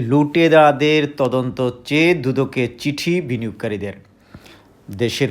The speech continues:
পুঁজিবাজারে গত নব্বই দশক থেকে এখন পর্যন্ত হাজার হাজার কোটি টাকা লুটপাট হয়েছে।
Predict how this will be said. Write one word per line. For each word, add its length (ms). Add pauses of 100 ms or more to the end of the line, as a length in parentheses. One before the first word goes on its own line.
পুঁজিবাজারে 480 (120)
গত 140 (840)
নব্বই 440 (120)
দশক 300 (140)
থেকে 240 (180)
এখন 200 (140)
পর্যন্ত 420 (260)
হাজার 280 (100)
হাজার 240 (120)
কোটি 200 (100)
টাকা 220 (340)
লুটপাট 420 (340)
হয়েছে। 400